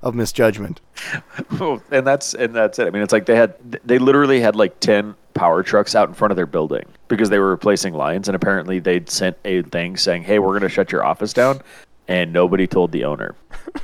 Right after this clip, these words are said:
Speaker 2: And he's just
Speaker 1: Oops.
Speaker 2: freaking out, like, "I, I have to, we have to stay up and keep running, and I need to reopen." And I'm like, "Dude, there are ten power trucks in front of your building replacing power lines for, like, three miles on that street."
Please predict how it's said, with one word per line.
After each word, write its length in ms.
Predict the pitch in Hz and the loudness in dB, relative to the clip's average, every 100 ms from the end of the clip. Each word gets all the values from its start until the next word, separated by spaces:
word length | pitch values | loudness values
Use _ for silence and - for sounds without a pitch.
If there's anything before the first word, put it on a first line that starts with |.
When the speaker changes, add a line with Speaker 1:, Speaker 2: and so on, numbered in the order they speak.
| - - - - | -10 -14 -18 -10
Speaker 2:
And 120 | - 110 | -4 0
he's 160 | 156 | 2
just 200 | 156 156 | 4 2
Speaker 1:
Oops. 80 | 415 | 4
Speaker 2:
freaking 340 | 123 117 110 | 2 2 0
out, 200 | 104 101 | 2 2
like, 180 | 82 90 | 2 2
"I, 240 | 127 202 - | 2 2 2
I 120 | 127 170 | 2 4
have 240 | 165 190 | 4 2
to, 120 | - 165 | 2 0
we 100 | 147 | 2
have 140 | 151 190 | 2 2
to 60 | 170 | 0
stay 260 | - 170 | 2 4
up 140 | 175 165 | 4 2
and 100 | 147 | -2
keep 180 | 175 175 | -2 2
running, 280 | 180 170 | 2 2
and 80 | 139 | 0
I 80 | 143 | 0
need 140 | 165 | 0
to 60 | 156 | 0
reopen." 420 | 151 160 175 131 | 2 2 2 0
And 100 | 117 | 2
I'm 100 | 117 | 2
like, 320 | 113 104 - - | 2 0 -2 0
"Dude, 360 | 135 107 76 - _ _ - | 4 4 2 -6 _ _ 4
there 200 | 113 117 | 6 8
are 160 | 110 | 6
ten 400 | 110 - 110 117 | 4 2 2 2
power 340 | 123 113 110 101 | 0 4 4 4
trucks 340 | - 73 - | 2 -2 -2
in 140 | - 101 | -12 -8
front 240 | - 113 | 0 2
of 120 | 117 | 4
your 120 | 110 | 2
building 600 | 95 92 95 92 76 73 - _ | 0 2 2 4 0 -4 -16 _
replacing 580 | 101 - 107 107 110 98 | 0 2 2 2 -2 -2
power 320 | - 110 110 | 4 6 6
lines 420 | 90 73 69 71 - _ - _ | 2 -4 -8 -14 -16 _ -20 _
for, 200 | - 104 | 0 2
like, 180 | 87 | 0
three 280 | - 107 107 | -2 0 2
miles 440 | 104 98 80 62 92 | 2 2 2 0 -2
on 120 | 92 | -2
that 180 | 82 - | -2 -4
street." 320 | - 85 | -2 -2